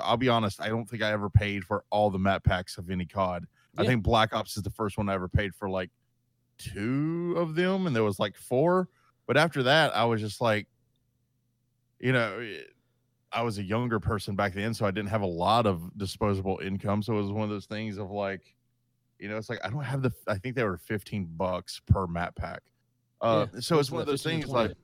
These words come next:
Speaker 2: twenty. Mm-hmm.
Speaker 1: but, but it was also one of those things, like, I felt like it was a waste of time because the bulk of people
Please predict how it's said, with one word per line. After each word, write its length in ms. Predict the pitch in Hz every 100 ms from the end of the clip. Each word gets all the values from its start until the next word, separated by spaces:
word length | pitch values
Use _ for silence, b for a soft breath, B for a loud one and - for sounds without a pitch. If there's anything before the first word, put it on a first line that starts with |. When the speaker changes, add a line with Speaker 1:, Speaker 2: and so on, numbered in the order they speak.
| -
Speaker 2:
twenty. 120 | 113
Mm-hmm. 100 | 147 151 -
Speaker 1:
but, 220 | 160 165 - _ _
but 200 | 143 147
it 60 | 151
was 140 | 147
also 260 | 156 175 165
one 100 | 139
of 60 |
those 140 | 123 113
things, 220 | 135 123
like, 100 | 127 -
I 80 |
felt 240 | 113 - 135
like 140 | 131
it 40 | 135
was 120 | 113
a 40 |
waste 180 | 113 120
of 80 | 117
time 220 | 120 131
because 240 | 113 113 110 117
the 80 | 113
bulk 360 | 101 123 131
of 140 | 123 104
people 460 | 127 117 117 113